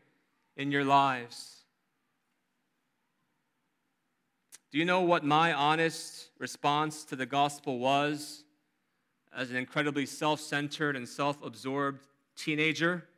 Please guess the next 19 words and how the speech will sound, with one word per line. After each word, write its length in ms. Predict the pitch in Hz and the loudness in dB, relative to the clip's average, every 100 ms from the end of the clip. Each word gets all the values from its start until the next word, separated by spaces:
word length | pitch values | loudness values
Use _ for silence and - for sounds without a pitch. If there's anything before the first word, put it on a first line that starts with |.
| _ _ _ _ | _ _ _ _
And 100 | 135 | -4
I 120 | 151 190 | -2 0
confess 480 | 240 196 190 185 | -4 0 0 0
that 100 | 185 | 0
I 80 | 165 | -2
still 220 | 156 180 | -2 -6
sometimes 420 | 160 165 151 156 143 | -4 -6 -6 -8 -6
struggle 300 | 147 135 139 | -6 -4 -6
with 180 | 131 | -6
this, 360 | 147 143 - - _ _ _ _ _ _ - | -6 -8 -10 -20 _ _ _ _ _ _ -20
'cause 100 | 123 | -8
we're 80 | 139 | -4
not 180 | 151 151 | -2 -4
perfected 520 | 156 156 147 160 127 | -4 -2 -2 -4 -2
yet. 440 | 131 143 - - - _ _ _ _ _ _ _ - | -2 -4 -10 -20 -20 _ _ _ _ _ _ _ -8
<laughs> 120 | - | -2
But 200 | 170 165 | -2 0
I 60 | |
was, 280 | 175 139 - | -2 -4 -10